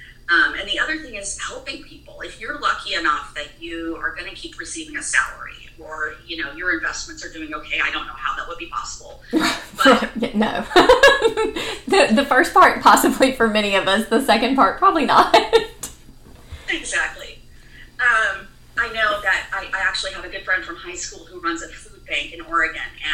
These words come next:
Speaker 1: and, um, she has kept so busy because, and she hasn't even had time to think about what's happening, because she serves this very, very poor community, and,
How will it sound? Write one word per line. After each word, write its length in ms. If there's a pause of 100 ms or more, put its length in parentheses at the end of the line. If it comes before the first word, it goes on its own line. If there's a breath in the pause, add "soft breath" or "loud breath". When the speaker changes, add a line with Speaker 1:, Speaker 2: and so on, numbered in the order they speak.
(220)
Speaker 1:
and, 120 (520 soft breath)
um, 320
she 280
has 200
kept 240
so 280
busy 400
because, 1080
and 100
she 180
hasn't 240
even 200
had 120
time 200
to 60
think 220
about 200
what's 200
happening, 480 (260 soft breath)
because 220
she 200
serves 380
this 220
very, 260
very 300
poor 140
community, 680
and, 280